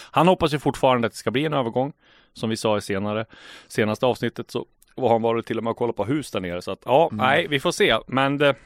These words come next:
Speaker 2: Jag tycker ju framförallt synd om Mojo i det här, alltså.
Speaker 1: Och, och är det rätt att gå till Genoa när det är så jävla struligt nu då?
Speaker 2: Nej, det tycker jag verkligen
Speaker 1: Nej.
Speaker 2: inte att det är. Och, men han har också pra-, pratat hela säsongen om att välja klubb noggrant och
Speaker 1: Ja.
Speaker 2: inte gå någonstans där det inte fanns en plan för honom och sådär.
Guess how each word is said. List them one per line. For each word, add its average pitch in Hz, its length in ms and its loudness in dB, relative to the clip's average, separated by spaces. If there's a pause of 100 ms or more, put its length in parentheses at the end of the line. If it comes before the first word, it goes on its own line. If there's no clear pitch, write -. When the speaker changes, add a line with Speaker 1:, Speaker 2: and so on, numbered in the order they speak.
Speaker 2:
Jag 143 180 2
tycker 151 180 -4
ju 139 60 0
framförallt 104 420 -2
synd - 580 -4
om 92 80 -8
Mojo - 320 -10
i - 20 -8
det 87 80 -8
här, 85 120 -6
alltså. - 140 -6
Speaker 1:
Och, 147 160 2
och 139 100 0
är 151 60 -2
det 156 100 -2
rätt 160 340 -8
att 127 80 -2
gå 156 200 0
till 143 160 -4
Genoa 147 440 -2
när 123 80 -4
det 131 40 -2
är 131 40 -4
så - 100 -6
jävla 127 160 -4
struligt 147 560 -6
nu 87 200 -6
då? 76 80 -8
Speaker 2:
Nej, 107 160 2
det 139 100 2
tycker 104 200 -2
jag 95 40 2
verkligen 113 260 2
Speaker 1:
Nej. 117 80 0
Speaker 2:
inte 120 100 -4
att - 60 -12
det 92 80 -6
är. 98 280 -6
Och, 113 80 -2
men 117 160 -2
han 123 120 2
har 120 80 0
också - 160 -14
pra-, 95 400 -10
pratat 113 300 -2
hela 95 240 -2
säsongen 98 340 -4
om 92 140 -6
att - 240 -14 (560)
välja 98 340 0
klubb 98 340 -2
noggrant 95 580 -6
och - 80 -2
Speaker 1:
Ja. 107 240 4
Speaker 2:
inte 92 300 -4
gå 95 120 -6
någonstans 92 520 -6
där 92 80 -4
det 95 40 -4
inte 87 120 -10
fanns 90 160 -10
en 87 60 -12
plan 92 280 -2
för 95 100 -2
honom 85 220 -6
och 82 60 -14
sådär. - 300 -6